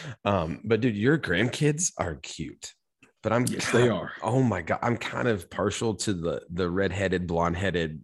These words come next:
Speaker 1: you know, blue-eyed thing going on. That's a theme in your
Speaker 2: Yeah.
Speaker 1: household. Oh my gosh. And Gideon just seems like a, just a, a chunk. He's just, he's just a, a beefy little dude. So, and then
Speaker 2: Well, his daddy, you know, was a college football player, and his dad played, was the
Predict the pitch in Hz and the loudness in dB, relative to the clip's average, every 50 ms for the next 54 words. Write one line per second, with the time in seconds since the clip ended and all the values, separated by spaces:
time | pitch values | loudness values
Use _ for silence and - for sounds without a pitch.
0 | _ - - 95 87 80 80 78 82 92 92 87 80 82 85 85 87 90 87 85 | _ -4 -2 -2 0 0 -2 -2 -2 -2 0 0 0 0 0 0 -2 -4 -6 -10
1 | - - - - - 101 95 95 98 101 98 92 98 98 98 98 95 90 92 90 | -16 -18 -6 -2 0 2 2 2 2 2 2 4 4 4 4 4 4 4 2 2
2 | - 98 87 - - 101 92 92 92 87 87 87 90 85 90 101 90 90 87 - | 0 -2 -2 0 2 2 4 4 4 4 4 4 4 2 2 0 -2 -2 -2 -2
3 | - 98 90 85 85 82 - - 101 104 92 87 85 80 76 - 78 78 78 71 | -2 -2 -2 -2 -2 -4 -6 -6 -4 -4 -2 -4 -4 -8 -8 -8 -8 -8 -8 -8
4 | - - - - _ - - - - - - - - - - - - _ - 101 | -10 -12 -16 -16 _ -20 -20 -20 -18 -18 -16 -16 -16 -16 -16 -18 -12 _ -4 -4
5 | 101 90 78 104 113 123 123 110 92 80 92 92 - - 104 92 87 85 85 82 | -2 -2 -2 0 2 2 4 2 2 0 -2 -6 -4 -2 0 0 0 0 -2 -4
6 | 85 - 85 78 - - - - - 98 - - 85 76 - - - _ - - | -4 -4 -4 -6 -6 -6 -10 -8 -4 -4 -2 -2 -2 -4 -6 -8 -14 _ -14 -12
7 | 82 - - - - 87 73 71 78 - - - - - - 113 92 85 95 87 | -8 -6 -4 -4 -2 -2 -2 -4 -6 -10 -12 -14 -12 -8 -6 -6 -6 -4 -4 -4
8 | - - - - - - - - - - - - - - 117 101 95 98 85 - | -4 -4 -6 -6 -8 -12 -14 -16 -18 -18 -18 -10 -4 -2 -2 0 0 0 -2 -2
9 | 85 76 - _ - 101 87 78 - 101 95 92 - 98 87 90 87 170 165 143 | -4 -6 -8 _ -6 -6 -6 -4 -2 -4 -2 -2 -2 -2 -2 0 0 -2 -2 -4
10 | - 80 73 69 67 64 - - - - - - 82 78 78 - - - - _ | -4 -6 -6 -6 -8 -10 -12 -12 -14 -10 -6 -4 -2 -2 -4 -6 -10 -16 -20 _
11 | _ _ _ _ _ _ _ _ _ - - - 117 117 131 151 156 135 113 156 | _ _ _ _ _ _ _ _ _ -8 -4 0 6 8 10 10 10 8 8 8
12 | 185 240 233 165 127 117 127 139 147 147 135 117 104 107 95 - - 151 165 120 | 8 8 8 8 8 8 8 8 8 6 6 6 4 2 0 -2 0 0 0 0
13 | - - - 190 190 - 101 98 92 - 95 87 80 78 78 82 - - - 113 | 0 2 0 0 2 0 -4 -6 -4 -4 -4 -6 -4 -6 -8 -12 -8 -4 0 4
14 | 110 104 101 104 98 92 107 127 156 160 135 - - 120 113 104 104 95 101 104 | 4 4 4 4 2 2 2 4 4 4 2 0 -2 -2 0 2 2 2 2 0
15 | 101 95 92 - 101 98 95 | -2 -2 -4 -6 -6 -4 -4